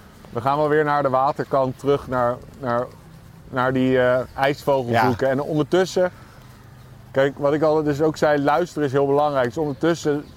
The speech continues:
Speaker 1: zal ik, zal ik goed luisteren of ik weer een roepje hoor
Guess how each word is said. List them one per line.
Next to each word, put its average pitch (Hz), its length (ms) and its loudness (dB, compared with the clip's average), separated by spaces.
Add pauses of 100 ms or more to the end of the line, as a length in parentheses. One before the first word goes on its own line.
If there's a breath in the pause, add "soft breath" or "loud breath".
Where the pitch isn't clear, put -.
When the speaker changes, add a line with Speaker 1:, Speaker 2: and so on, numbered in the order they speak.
Speaker 1:
zal 135 160 -2
ik, 135 140 -4
zal 147 160 0
ik 143 80 -6
goed 160 200 -2
luisteren 147 440 0
of 135 60 -4
ik 123 60 -6
weer 143 160 2
een 147 240 -2
roepje 156 320 0
hoor 131 360 2